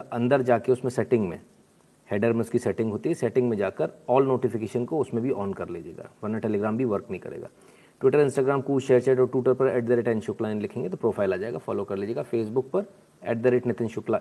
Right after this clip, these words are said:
इन लिखने से पेज आ जाएगा, लाइक कर लीजिएगा, फॉलो कर लीजिएगा। गैप पर एट द रेट नितिन शुक्ला लिखने से आ जाएगा। India is rising, हाँ जी, हाँ जी, बिल्कुल, बिल्कुल।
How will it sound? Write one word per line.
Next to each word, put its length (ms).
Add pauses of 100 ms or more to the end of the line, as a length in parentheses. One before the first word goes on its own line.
इन 160
लिखने 280
से 120
पेज 300
आ 60
जाएगा, 260
लाइक 240
कर 60
लीजिएगा, 240
फॉलो 220
कर 120
लीजिएगा। 240
गैप 300
पर 100
एट 120
द 80
रेट 180
नितिन 220
शुक्ला 260
लिखने 240
से 200 (560)
आ 60
जाएगा। 280 (1000)
India 460
is 100
rising, 280
हाँ 120
जी, 120
हाँ 140
जी, 120
बिल्कुल, 300
बिल्कुल। 300